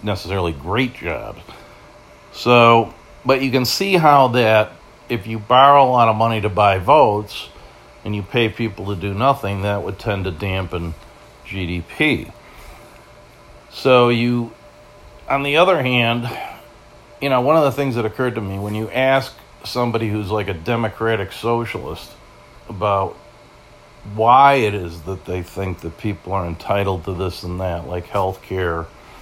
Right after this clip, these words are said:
uh, you know, it's a human right.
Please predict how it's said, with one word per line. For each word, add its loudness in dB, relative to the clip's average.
uh, -8
you -6
know, -4
it's -12
a -4
human -2
right. -2